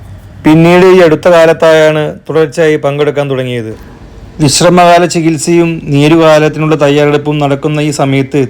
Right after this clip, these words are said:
തിരക്കേറിയ സദസ്സുകളിലേക്ക് ആനയെ കൊണ്ടുപോകുന്നത് ഒട്ടും ശുഭകരമാവില്ല എന്നത് ഒരു പ്രധാന കാരണം തന്നെയാണ്.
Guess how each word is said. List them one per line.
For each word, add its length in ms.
തിരക്കേറിയ 500
സദസ്സുകളിലേക്ക് 680
ആനയെ 260
കൊണ്ടുപോകുന്നത് 720
ഒട്ടും 480
ശുഭകരമാവില്ല 880
എന്നത് 280
ഒരു 180
പ്രധാന 360
കാരണം 460
തന്നെയാണ്. 500